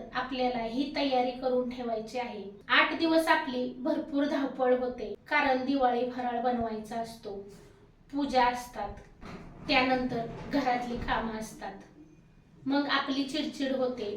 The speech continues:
वेळ मिळत नाही. तर आपली चिडचिड होऊ नये म्हणून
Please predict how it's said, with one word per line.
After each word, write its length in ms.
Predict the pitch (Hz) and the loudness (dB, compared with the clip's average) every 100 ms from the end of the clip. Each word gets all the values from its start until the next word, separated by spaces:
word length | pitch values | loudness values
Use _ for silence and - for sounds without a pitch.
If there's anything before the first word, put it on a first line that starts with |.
| 247 | -2
वेळ 260 | 254 254 | 2 4
मिळत 340 | 247 240 233 233 | 4 0 -2 -6
नाही. 340 | 233 214 220 | -8 -8 -4
तर 120 | 247 | -2
आपली 400 | 247 262 262 254 262 | 0 -2 -2 -4 -4
चिडचिड 540 | - 285 233 - 277 269 | -4 -6 -6 -4 -2 0
होऊ 320 | 262 247 240 | 0 0 -2
नये 280 | 233 214 254 | -4 -6 -8
म्हणून 480 | 240 262 254 226 | -6 -6 -4 -6